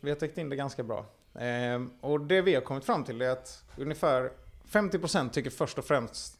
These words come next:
att det, det tar för mycket tid att göra ett ordentligt val. Alltså tiden är emot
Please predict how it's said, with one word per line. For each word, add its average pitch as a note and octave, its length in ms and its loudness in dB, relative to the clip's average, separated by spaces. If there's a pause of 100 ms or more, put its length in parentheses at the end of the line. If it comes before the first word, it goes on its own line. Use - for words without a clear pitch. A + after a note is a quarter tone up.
att B2+ 280 -2 (120)
det, C3 400 2
det C3+ 80 -2
tar E3 200 4
för - 340 -6
mycket E3+ 240 0
tid G#2 380 -2
att - 160 -6
göra B2 320 4
ett A2 120 -6
ordentligt A#2 360 -4
val. A#2+ 260 0
Alltså G#2+ 160 -8
tiden C3 500 0
är A2+ 300 0 (140)
emot C3 580 -2